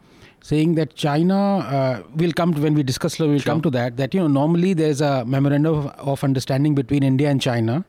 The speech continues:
Speaker 1: to tell how much of water has been, uh, you know, flowing through the rivers that enter Assam.
Speaker 2: Hmm.
Speaker 1: And this year, they're saying Assam has received eight percent deficient rainfall and still it is flooded. And China isn't sharing that data. So,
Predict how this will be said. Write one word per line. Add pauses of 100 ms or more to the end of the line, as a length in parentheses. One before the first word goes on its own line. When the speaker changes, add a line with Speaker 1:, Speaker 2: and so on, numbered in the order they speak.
(600)
Speaker 1:
to
tell
how
much
of
water
has
been,
uh,
you
know,
flowing
through
the
rivers (220)
that
enter
Assam. (160)
Speaker 2:
Hmm. (300)
Speaker 1:
And
this
year,
they're
saying
Assam
has
received
eight
percent
deficient
rainfall (540)
and
still
it
is
flooded. (400)
And
China
isn't
sharing
that
data.
So,